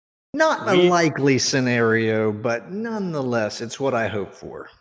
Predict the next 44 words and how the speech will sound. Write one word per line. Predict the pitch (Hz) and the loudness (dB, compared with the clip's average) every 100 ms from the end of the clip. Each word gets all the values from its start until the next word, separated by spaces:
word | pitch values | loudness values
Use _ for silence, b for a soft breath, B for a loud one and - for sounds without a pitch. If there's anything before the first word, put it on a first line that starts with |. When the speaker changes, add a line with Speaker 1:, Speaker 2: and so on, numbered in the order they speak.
| _ _ _ _ _ | _ _ _ _ _
Speaker 2:
Yeah, | 220 277 | -2 -2
I | 127 | -2
mean, | 123 123 | -4 -4
it, | 135 | -4
it's | 135 131 151 - | -6 -6 -8 -8
possible. | 123 156 180 139 165 175 _ _ _ _ - | -6 -6 -6 -8 -10 -12 _ _ _ _ -20
It's | 127 | -14
possible. | - 131 139 131 | -8 -8 -6 -8
He's | 135 135 | -8 -4
never | 151 147 | -4 -4
been | 139 | -4
a | 123 | -4
head | 123 127 | -4 -6
coach | 123 135 151 | -8 -10 -10
before, | 135 - 123 120 | -16 -10 -8 -8
but, | 120 | -8
like, | 120 123 | -8 -8
Brent | 127 127 | -12 -8
Venables | 123 139 131 120 | -8 -6 -10 -10
is | 117 | -12
making | 123 117 | -12 -10
really | 120 123 123 | -10 -10 -10
good | 120 | -10
money | 117 120 117 | -10 -10 -10
being | 120 120 | -10 -10
a, | 117 117 _ _ _ _ _ | -10 -14 _ _ _ _ _
being | 117 120 | -12 -10
just | 123 120 | -8 -8
a | 123 | -6
defensive | 127 123 123 - | -6 -6 -10 -10
coordinator. | 127 147 101 107 - _ _ _ | -8 -8 -10 -14 -18 _ _ _
So, | 98 101 110 131 | -20 -20 -20 -20
I | |
mean, | 113 110 | -18 -16
it's, | 113 117 - _ _ _ _ _ _ _ | -16 -18 -20 _ _ _ _ _ _ _
there | - 107 123 | -18 -8 -4
have | 127 123 | -4 -6
been | 127 | -6
guys | 127 127 127 | -2 -2 -2
like | 127 | -4
that | 123 123 | -4 -4
over | 120 | -6
the | 113 | -8
years. | 110 120 113 113 | -10 -10 -12 -16